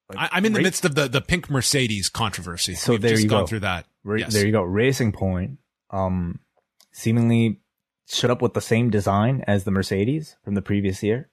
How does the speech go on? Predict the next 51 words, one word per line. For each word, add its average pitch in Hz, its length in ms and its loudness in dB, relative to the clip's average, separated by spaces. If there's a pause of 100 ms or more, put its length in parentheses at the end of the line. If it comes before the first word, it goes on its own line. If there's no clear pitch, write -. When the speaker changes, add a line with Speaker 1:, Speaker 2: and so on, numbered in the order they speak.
(140)
Speaker 2:
Yes. - 280 -8 (880)
Speaker 1:
And 156 240 -2
I'm 214 340 2
looking 135 300 2
at 107 100 4
it, 95 80 -2
I'm 98 140 0
like, 98 220 -2 (600)
"What - 100 -14
the 196 60 -10
fuck 185 220 -2
is 170 100 2
the 120 80 4
difference?" 147 360 0
Like, - 420 0
they 175 100 0
all 208 200 2
look 277 140 2
the 117 80 4
same 104 240 2
to 95 80 -4
me. 90 140 -4 (140)
<laughs> - 140 -4
Like, 131 260 0
I 120 80 0
can't - 280 0
tell 135 140 -2
the 113 80 2
difference 104 320 -4
be-, 104 140 0 (160)
between 98 260 0
these 101 180 -2
cars. 110 380 0 (580)
Now, 202 400 0
I, 147 120 2 (120)
I, 107 160 2 (160)
I'm 104 140 2
starting 92 340 0
to. - 200 -12 (360)
Like, 117 120 -6
once 160 160 0
you 156 80 2
really, 131 280 4
like, 107 300 2
are 104 140 4
able 104 160 2
to 95 80 -4
study 104 280 0
the 92 120 -2
details, 104 520 0
yeah. 90 260 -2